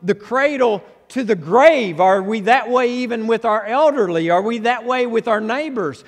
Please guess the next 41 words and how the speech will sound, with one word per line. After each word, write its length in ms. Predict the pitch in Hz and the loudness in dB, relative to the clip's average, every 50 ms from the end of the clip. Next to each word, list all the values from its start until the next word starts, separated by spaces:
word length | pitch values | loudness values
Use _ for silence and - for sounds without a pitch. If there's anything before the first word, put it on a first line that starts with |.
| - - _ 185 | -20 -20 _ -4
Do 180 | 185 240 254 | -2 -2 0
we 160 | 226 254 254 | 0 -2 -4
care 500 | 247 254 - - 254 262 285 311 285 269 | -4 -8 -6 -2 2 4 6 6 6 4
that 200 | 247 214 214 208 | 2 0 -2 -4
people 220 | - 233 247 226 240 | -6 -10 -6 -2 -2
around 400 | 220 214 214 220 220 247 262 262 | 0 0 0 -2 -2 -2 -2 -4
us 140 | 240 - 226 | -4 -4 -6
are 60 | 214 | -8
getting 240 | 190 226 254 240 220 | -8 -6 -8 -8 -10
sick 320 | - - 254 247 233 _ | -10 -8 -10 -10 -10 _
with 220 | - 247 247 - _ | -8 -8 -8 -8 _
covid 480 | - 254 269 285 339 294 254 208 190 | -6 0 0 0 0 0 -2 -4 -4
and, 160 | 190 185 175 - _ _ - | -4 -8 -10 -12 _ _ -10
and, 180 | - 233 247 240 | -6 -6 -6 -4
and 240 | 220 233 233 220 185 | -6 -6 -4 0 2
dying? 680 | 214 220 240 294 330 311 269 208 160 143 123 107 90 - _ _ _ _ _ _ _ _ _ _ _ _ _ _ _ _ _ _ _ _ | 4 4 4 2 0 -2 -4 -4 -6 -8 -10 -12 -16 -20 _ _ _ _ _ _ _ _ _ _ _ _ _ _ _ _ _ _ _ _
You 140 | 214 254 | -2 -2
see, 300 | 247 247 - 285 277 285 | -2 -2 -4 -6 -4 -2
what 220 | 277 262 269 269 247 | 0 0 0 2 0
we're 80 | 254 | -4
seeing 360 | - - - 285 320 339 320 262 | -4 -4 -8 -6 -4 -4 -4 -4
today 380 | 233 214 214 226 220 233 233 | -4 -2 0 2 2 4 2
is 180 | 220 208 - - - - - _ - | 2 0 -2 -6 -20 -20 -20 _ 0
the 120 | 196 226 | 0 0
power 520 | 226 - - 240 262 311 339 294 269 233 | 0 -2 -6 0 4 4 4 6 4 2
of 100 | 214 175 | 2 0
Satan 420 | - - 277 302 339 330 254 226 220 | -4 -2 2 2 2 2 0 -4 -4
at 160 | 208 208 190 | -4 -2 4
work 280 | 214 285 320 320 320 262 | 8 8 8 8 6 -2
in 120 | 240 220 | -4 -2
our 120 | 208 202 | 0 0
world 400 | 208 202 233 269 320 349 311 262 | 2 4 4 6 6 6 4 4
today, 420 | 202 208 190 170 208 214 240 240 214 | 0 -4 -2 0 0 2 2 0 0
and 120 | 208 - | -2 -6
people 320 | - 285 302 294 294 247 214 | -6 -6 -6 -2 -2 -2 0
have 260 | 226 247 247 247 - - - _ | 0 0 -2 -2 -6 -20 -10 _
no 400 | 196 214 233 277 311 359 359 302 | 0 2 8 10 10 8 8 6
regard 600 | 285 254 220 208 269 294 330 320 302 285 233 196 | 4 2 4 4 4 4 4 4 2 0 -2 -4
for 160 | - 247 247 | -6 -6 -4
their 120 | 233 269 269 | -2 -2 -4
neighbor. 540 | 269 277 269 311 381 370 262 175 135 107 | -2 -2 0 0 0 -2 -4 -8 -8 -8